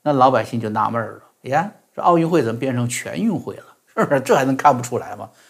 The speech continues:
说这事儿就会整得很没面子啊。什么是面子呢？很多所谓的中国通啊，比如说原来那个澳洲的说是中国通总理陆克文，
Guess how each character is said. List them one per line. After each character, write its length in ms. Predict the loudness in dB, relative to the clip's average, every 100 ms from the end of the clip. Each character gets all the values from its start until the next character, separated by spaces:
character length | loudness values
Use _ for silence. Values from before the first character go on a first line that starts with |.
| _
说 100 | -4
这 180 | 2 2
事 100 | 2
儿 60 |
就 100 | -2
会 120 | -6
整 200 | -8 -8
得 60 | -12
很 340 | -14 -14 -12 -14 -16
没 160 | -18 -10
面 360 | -8 -8 -10
子 140 | -14 -20 _ _ _ _ _ _ -20
啊。 400 | -20 -20 -20 _
什 180 | _ -4
么 80 | 0
是 60 | 2
面 320 | 4 4 4
子 80 | 0
呢？ 140 | -10 -20 _ _ _ _ -20
很 180 | -8 2
多 120 | 2
所 200 | 2 2
谓 100 | 0
的 80 | 0
中 260 | -4 -4
国 100 | -2 -4
通 240 | -4 -6
啊， 160 | -6 -8
比 60 | -14
如 60 |
说 120 | -8
原 160 | -4 -2
来 140 | -2
那 140 | -4 -6
个 240 | -10 -16 -18 -20 _ _
澳 220 | 2 2 4
洲 180 | 0
的 340 | 0 -2 -6 -18 _ _ _
说 120 | -10 -8
是 80 |
中 200 | -2 -2
国 140 | 2 2
通 240 | 2 -4
总 180 | -2 -2
理 160 | -4 -6
陆 220 | -4 -4
克 220 | 0 -2
文， 200 | -2 -8